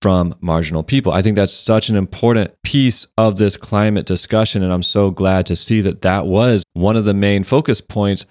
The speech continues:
of this mass movement. I hear what you're saying about it potentially being a release valve, but I also think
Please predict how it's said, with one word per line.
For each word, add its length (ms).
of 260
this 200
mass 320
movement. 480
I 140
hear 200
what 160
you're 80
saying 320
about 640
it 160
potentially 460
being 200
a 60
release 460
valve, 340
but 160
I 60
also 320
think 320